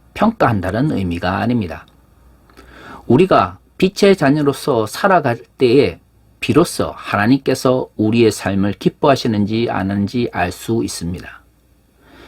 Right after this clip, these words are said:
실천하지 않는데 하나님의 역사가 일어나는지를 알 수가 있겠습니까?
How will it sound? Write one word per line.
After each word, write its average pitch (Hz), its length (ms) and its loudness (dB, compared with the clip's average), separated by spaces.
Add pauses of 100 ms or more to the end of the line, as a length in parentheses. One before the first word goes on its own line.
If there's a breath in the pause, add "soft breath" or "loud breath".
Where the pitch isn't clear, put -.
(120)
실천하지 214 640 4
않는데 117 440 2
하나님의 123 420 0
역사가 110 320 0
일어나는지를 98 800 -2 (140)
알 113 180 -2
수가 - 300 -8
있겠습니까? - 560 -4